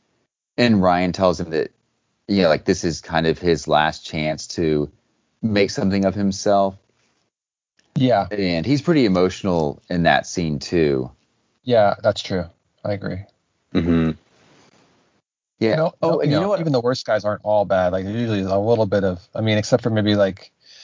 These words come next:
Speaker 2: that guy in Tales from the Crypt who, uh, wanted to buy that guy's house.
Speaker 3: Oh, the neighbor. Yeah.
Speaker 2: Yeah.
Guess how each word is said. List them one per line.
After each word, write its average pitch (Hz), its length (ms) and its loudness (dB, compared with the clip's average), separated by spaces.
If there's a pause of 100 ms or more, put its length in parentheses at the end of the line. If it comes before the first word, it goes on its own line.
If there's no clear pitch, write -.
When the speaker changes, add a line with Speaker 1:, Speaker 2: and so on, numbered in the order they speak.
(600)
Speaker 2:
that 101 220 0
guy 101 280 4
in 95 120 -2
Tales 101 340 0
from 104 80 -4
the 98 80 -2
Crypt - 420 -2
who, 92 320 0
uh, 87 420 4 (880)
wanted 104 260 2
to 107 60 -4
buy 101 180 2
that 98 140 -2
guy's 98 220 2
house. - 580 0 (180)
Speaker 3:
Oh, 92 180 4
the 85 100 4
neighbor. 85 520 4 (160)
Yeah. 92 380 4
Speaker 2:
Yeah. 90 240 2